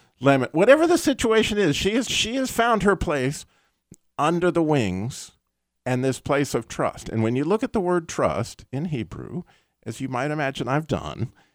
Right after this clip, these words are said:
it very much is a tabernacle. It's very much a place where you relate to God.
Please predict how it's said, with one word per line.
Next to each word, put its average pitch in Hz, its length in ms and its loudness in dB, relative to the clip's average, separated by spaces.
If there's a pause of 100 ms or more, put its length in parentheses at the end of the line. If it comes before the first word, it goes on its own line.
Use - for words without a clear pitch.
(340)
it 156 160 -2
very 190 340 2
much 147 520 2
is 139 180 0
a 143 80 2
tabernacle. 127 720 -2
It's 127 180 -6
very 185 320 2
much 170 260 0
a 131 60 2
place 143 440 -2
where 123 100 0
you 123 160 0
relate 110 380 0
to 127 80 -6
God. - 380 -4